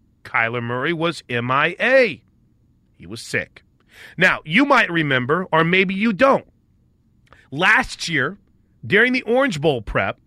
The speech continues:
the big story was the health of Baker Mayfield,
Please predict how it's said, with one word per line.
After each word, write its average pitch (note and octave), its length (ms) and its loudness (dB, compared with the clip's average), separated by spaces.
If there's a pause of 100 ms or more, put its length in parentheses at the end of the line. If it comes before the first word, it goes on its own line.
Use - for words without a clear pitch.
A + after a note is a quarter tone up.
(680)
the D3+ 140 2
big G#3 300 2
story G#3 460 2
was E3 200 0
the D#3 100 2
health D3+ 300 0
of D#3 180 -2
Baker D3 280 -2
Mayfield, G3 460 0